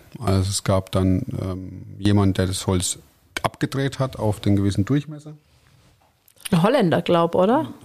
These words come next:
Speaker 1: Holländer macht es meistens, ja. Die Holländer und die Belgier haben ja diese Plantagen viel, da wächst auch nichts anderes als jetzt Pappel.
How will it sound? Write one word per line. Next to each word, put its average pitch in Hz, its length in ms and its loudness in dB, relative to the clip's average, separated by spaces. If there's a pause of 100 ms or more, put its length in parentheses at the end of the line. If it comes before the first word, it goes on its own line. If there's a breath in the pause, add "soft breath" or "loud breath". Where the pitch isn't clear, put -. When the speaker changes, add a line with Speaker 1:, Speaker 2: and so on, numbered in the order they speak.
(120)
Speaker 1:
Holländer 131 380 4
macht 120 280 0
es - 120 -2
meistens, 117 520 2
ja. 104 220 4 (840 loud breath)
Die 104 220 6
Holländer 110 680 0 (100)
und 98 200 0
die 98 80 0
Belgier 107 420 0
haben 104 160 0
ja 123 140 0
diese 107 420 0 (120)
Plantagen 104 760 0
viel, 117 240 4
da 101 120 4
wächst 104 280 -2
auch 110 120 2
nichts 117 200 -4
anderes 113 360 2
als 104 240 2
jetzt - 220 0
Pappel. 113 320 -2